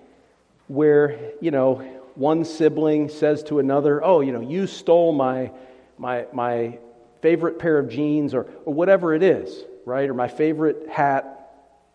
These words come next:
You know, are you making accusations before you've actually inquired and asked questions to determine what actually happened? Are you quick to the trigger?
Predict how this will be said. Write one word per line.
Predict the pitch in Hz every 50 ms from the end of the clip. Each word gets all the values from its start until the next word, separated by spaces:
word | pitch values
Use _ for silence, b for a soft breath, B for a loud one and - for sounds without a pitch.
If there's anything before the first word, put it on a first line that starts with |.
| _ _ _ -
You | 135 135
know, | 139 135
are | 139 160 190
you | 214 214 208 214 202
making | 175 165 165 180 175 180 208 190 180
accusations | 170 170 165 - 151 131 - 160 170 190 - - 156 131
before | - - 143 - - 170
you've | 160 151 143 -
actually | - 135 151 160 - - - 160 160 151
inquired | 147 131 120 - - - - 147 151 165 165 139 117 117 120 139 143 - B B B B B B
and | B 123 117 -
asked | - 135 147 175 175 - -
questions | - - - 208 220 214 220 - - - 120 110 117 131 - - - b b b b b b b b
to | - 147
determine | 143 131 139 139 - - 185 214 233 233 180 139 135 131
what | 151 175 190 185 -
actually | 139 135 135 135 - - 170 160 175 185
happened? | 170 180 226 254 269 269 - 110 - - - b b b b b b b b b b
Are | - 143 147
you | 156 170 185 180
quick | 170 - - - 156 147 147 151 - -
to | - 160
the | 139 160
trigger? | 160 - - - 214 233 202 143 127 98 -